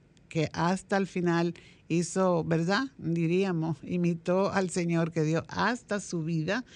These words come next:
eh, porque bien, ella bien pudo delatar a ese grupo que estaba propugnando por la vuelta de los trinitarios y derrocar a Santana,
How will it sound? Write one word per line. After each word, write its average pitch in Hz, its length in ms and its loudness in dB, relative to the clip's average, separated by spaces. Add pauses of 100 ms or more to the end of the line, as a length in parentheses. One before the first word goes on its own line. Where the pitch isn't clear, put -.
(380)
eh, 160 160 2
porque 175 400 0
bien, 185 300 6
ella 180 260 4
bien 175 240 4
pudo 165 320 2
delatar 170 720 4
a 160 240 2
ese 170 300 0
grupo 160 600 0 (480)
que 165 80 4
estaba 160 560 2
propugnando 156 1000 2 (240)
por 147 240 0
la 151 180 4
vuelta 147 420 0
de 160 120 2
los 151 140 0
trinitarios 151 760 2
y 139 60 0
derrocar 147 500 0
a 139 100 0
Santana, 143 680 2